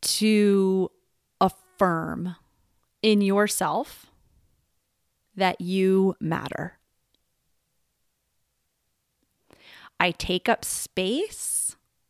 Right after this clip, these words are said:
and I matter. You are made of space and matter.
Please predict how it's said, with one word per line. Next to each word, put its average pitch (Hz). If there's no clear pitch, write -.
and 190
I 175
matter. 165
You 220
are 214
made 208
of 180
space -
and 190
matter. 185